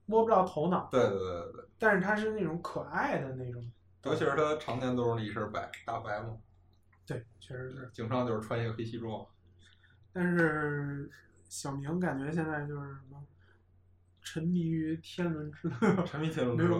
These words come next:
Speaker 1: 没有欲望了。
Speaker 2: 嗯。
Speaker 1: 之前我不是，之前我自己写那个，那个，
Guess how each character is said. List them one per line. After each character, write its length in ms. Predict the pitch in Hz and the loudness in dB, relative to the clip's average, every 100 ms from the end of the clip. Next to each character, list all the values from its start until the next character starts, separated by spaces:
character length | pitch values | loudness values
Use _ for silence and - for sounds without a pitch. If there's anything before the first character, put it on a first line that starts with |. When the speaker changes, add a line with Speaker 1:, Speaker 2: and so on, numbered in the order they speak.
| 208 | 2
Speaker 1:
没 100 | 190 | 2
有 100 | 165 | 2
欲 40 | |
望 560 | 143 120 175 123 127 131 | 2 4 4 4 -2 -8
了。 80 | - | -12
Speaker 2:
嗯。 40 | - - - - - | -18 -20 -20 -20 -6
Speaker 1:
之 160 | 254 | 0
前 160 | 233 233 | 2 4
我 160 | - | 2
不 120 | 135 170 | 2 0
是， 160 | 180 - - - - - | -2 -8 -20 -20 -20 -14
之 120 | - 190 | -2 0
前 120 | 202 | 0
我 100 | 175 | -2
自 120 | - 175 | -2 -2
己 120 | 180 | 0
写 320 | 185 135 120 127 | -2 -8 -12 -12
那 80 | 131 | -14
个， 300 | 127 127 123 | -14 -14 -16
那 220 | 135 - | -18 -20
个， 120 | 127 | -18